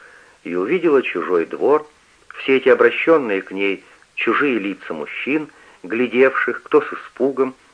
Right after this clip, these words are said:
кто с досадой и осуждением. Девушка не знала, что эти чувства относятся к грубому наскоку железного Густава, и приняла их на свой счёт.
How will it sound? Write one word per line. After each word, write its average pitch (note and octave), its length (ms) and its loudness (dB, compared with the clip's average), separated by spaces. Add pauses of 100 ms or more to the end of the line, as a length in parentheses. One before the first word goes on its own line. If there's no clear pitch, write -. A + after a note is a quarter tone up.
кто C#3 260 4
с - 20 -2
досадой F#2+ 520 2
и - 20 2
осуждением. C#3+ 840 -4 (680)
Девушка G3+ 680 4
не F#3 140 -2
знала, A#2 480 4
что - 180 -4
эти C3 200 -2
чувства E3 560 0 (360)
относятся D#3+ 720 0
к A2+ 100 -2
грубому D#3+ 460 2
наскоку D3+ 640 4
железного C3 640 2
Густава, F2+ 720 -4 (640)
и F#3+ 120 0
приняла C#3+ 540 4
их E3+ 240 2 (300)
на F2+ 180 -2
свой D3 300 2
счёт. - 440 -4